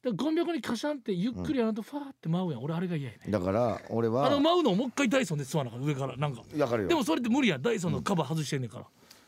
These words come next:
Speaker 1: だから俺なんか上からなんか謎にファブリーズかけるっていう。
Speaker 2: <laughs>
Speaker 1: それし-、なんか湿気でとりあえず粉、<laughs> パウダー状抑えるいくっていう。
Speaker 2: わかるわかる。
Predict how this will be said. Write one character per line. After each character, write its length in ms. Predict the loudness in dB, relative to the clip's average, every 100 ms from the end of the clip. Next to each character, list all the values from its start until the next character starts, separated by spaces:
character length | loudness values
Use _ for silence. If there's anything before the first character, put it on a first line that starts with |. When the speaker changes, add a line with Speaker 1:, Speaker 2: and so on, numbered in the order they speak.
| _ _
Speaker 1:
だ 80 | 0
か 40 | 2
ら 60 |
俺 140 | 4 2
な 60 |
ん 40 | 2
か 60 |
上 140 | 2 2
か 100 | 2
ら 80 | 2
な 80 |
ん 20 | 2
か 40 |
謎 240 | 2 2 2
に 80 |
フ 100 | 2
ァ 40 | 2
ブ 80 | 2
リ 60 |
ー 40 | 0
ズ 60 |
か 60 | -2
け 120 | -6
る 60 | -6
っ 20 |
て 140 | -8
い 20 |
う。 40 | -10 -10 -14 -14 -18
Speaker 2:
<laughs> 360 | -18 -20 -20 -4
Speaker 1:
そ 120 | -2
れ 40 |
し-、 140 | -2 -2
な 120 | -2
ん 20 |
か 140 | -2 -4
湿 280 | -2 0
気 140 | 2 2
で 120 | 2
と 100 | 2
り 80 | 2
あ 40 |
え 20 | 2
ず 60 |
粉、 200 | 2 2
<laughs> 640 | 2 0 -4 -20 -20 -20 0
パ 120 | 4
ウ 120 | 6
ダ 140 | 4 4
ー 40 |
状 100 | 2
抑 260 | 2 2 2
え 80 |
る 180 | 2 0
い 60 | -2
く 120 | -2
っ 20 |
て 100 | -2
い 40 | -2
う。 120 | 0
Speaker 2:
わ 120 | 2
か 80 | 4
る 60 | 2
わ 60 |
か 60 | 2
る。 160 | -2